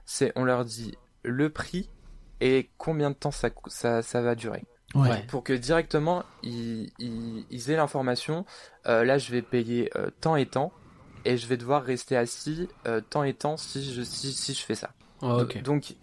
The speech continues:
Speaker 1: à Epcot, on est, on est, comme je le disais, on est seul, il y a que des artistes. À Magic Kingdom, vu qu'il y a beaucoup plus de gens et que là, par contre, on a moins de temps où on fait rien, entre guillemets, il y a une personne qui est dédiée juste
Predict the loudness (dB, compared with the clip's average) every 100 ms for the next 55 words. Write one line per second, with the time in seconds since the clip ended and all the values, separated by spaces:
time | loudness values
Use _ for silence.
0 | -2 2 2 4 2 2 2 4 4 2
1 | 2 0 0 2 0 0 -2 -2 -4 -2
2 | 2 2 2 2 2 2 -2 0 0 0
3 | -2 -6 -8 -2 0 2 0 -2 -6 -4
4 | 0 0 -2 -2 0 0 -4 -10 -10 -10
5 | -4 -4 -2 -2 0 0 -2 -4 -8 -6
6 | -2 0 -2 -8 -20 -20 -20 _ -4 0
7 | 2 2 0 -4 -6 -4 0 0 2 0
8 | -2 -4 0 0 -2 -10 -8 -8 -8 -8
9 | -4 -2 -2 -4 -10 -14 -6 -2 0 0
10 | -4 -6 -2 -2 -2 -10 -20 -4 0 4
11 | 4 2 0 0 -2 0 -2 0 0 -2
12 | -8 -6